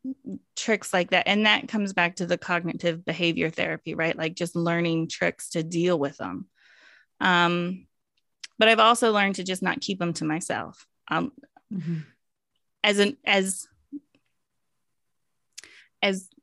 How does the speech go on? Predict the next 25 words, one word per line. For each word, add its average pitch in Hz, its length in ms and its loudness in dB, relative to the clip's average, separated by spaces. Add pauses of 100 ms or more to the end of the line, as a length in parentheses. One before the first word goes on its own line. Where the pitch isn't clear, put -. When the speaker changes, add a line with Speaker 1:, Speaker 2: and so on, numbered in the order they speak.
(220)
Speaker 1:
concerning 262 720 4
and 190 220 0
worrying 220 500 2
as 185 140 -4
these 190 220 -2
thoughts 165 360 -2
are, 170 280 0
I 180 140 4
will 185 180 2
share 165 340 0
them 147 220 0
with - 140 -4
Stephen, - 600 -8
and 175 100 -6
I 175 80 -4
will 165 80 -6
be 156 120 -6
like, 151 200 -6
"This 175 340 -2
is 185 160 -4
in - 140 -4
my - 140 -6
head 185 240 -8
right - 220 -8
now." - 300 -12